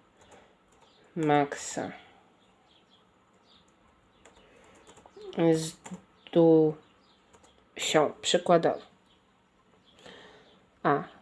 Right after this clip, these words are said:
w nazwie rodzaj wpisujemy moją ksywkę, czyli Dusia. I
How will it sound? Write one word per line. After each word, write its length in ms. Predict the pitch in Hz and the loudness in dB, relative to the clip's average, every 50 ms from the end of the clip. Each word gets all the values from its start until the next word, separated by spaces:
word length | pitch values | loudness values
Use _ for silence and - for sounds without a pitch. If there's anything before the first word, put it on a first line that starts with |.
| _ - | _ -6
w 300 | 175 170 175 175 175 170 165 | -2 6 8 8 8 8 6
nazwie 680 | 180 185 190 190 185 175 - - 170 165 160 156 156 - - - | 4 6 6 6 6 6 2 0 4 6 6 6 4 -2 -4 0
rodzaj 720 | 175 170 175 175 175 175 - 247 247 262 277 285 277 - - - _ _ _ _ _ _ _ _ _ _ _ _ _ _ _ _ _ _ _ _ _ _ _ _ _ _ _ _ _ _ - _ _ - _ _ _ _ _ | 2 4 6 6 4 6 6 8 8 8 8 6 4 -2 -14 -20 _ _ _ _ _ _ _ _ _ _ _ _ _ _ _ _ _ _ _ _ _ _ _ _ _ _ _ _ _ _ -20 _ _ -20 _ _ _ _ _
wpisujemy 1000 | - - _ _ - 247 233 233 - - 190 175 180 190 202 208 208 208 185 170 170 | -20 -20 _ _ 2 2 2 2 2 0 2 4 6 6 6 6 6 6 4 4 2
moją 420 | 175 175 175 165 160 156 160 160 | 2 2 2 2 2 0 0 -2
ksywkę, 640 | - - - - 180 170 - - - - 185 202 208 | -4 -8 -8 -4 -4 -6 -6 -4 0 4 4 4 4
czyli 580 | - - 190 170 170 170 175 185 185 185 190 190 - _ _ _ _ _ _ _ _ _ _ _ _ _ _ _ - - - - - - - - - - _ _ _ - - 160 156 156 - _ _ _ _ - | 2 0 0 2 2 2 0 0 -2 -2 -4 -8 -12 _ _ _ _ _ _ _ _ _ _ _ _ _ _ _ -20 -20 -20 -20 -20 -20 -20 -20 -20 -20 _ _ _ -6 -4 -4 -4 -6 -12 _ _ _ _ -10
Dusia. 1000 | 156 165 160 151 151 151 151 151 151 151 143 - - - - 170 151 156 156 - - - - - _ _ _ _ _ _ _ _ _ _ _ _ _ _ _ _ _ _ _ _ _ _ _ _ _ _ _ _ _ _ _ - _ _ _ _ _ _ - - - - - - - - - - - _ _ _ _ _ _ _ _ _ _ _ _ _ _ - - | 2 4 4 6 6 6 6 6 4 2 2 0 -2 0 4 4 4 4 4 0 -6 -20 -20 -20 _ _ _ _ _ _ _ _ _ _ _ _ _ _ _ _ _ _ _ _ _ _ _ _ _ _ _ _ _ _ _ -20 _ _ _ _ _ _ -20 -20 -20 -20 -20 -20 -20 -20 -20 -20 -20 _ _ _ _ _ _ _ _ _ _ _ _ _ _ -2 0
I 760 | 185 170 151 156 156 151 151 156 151 151 160 170 190 214 240 | 2 4 4 4 4 2 4 4 4 4 2 4 4 2 2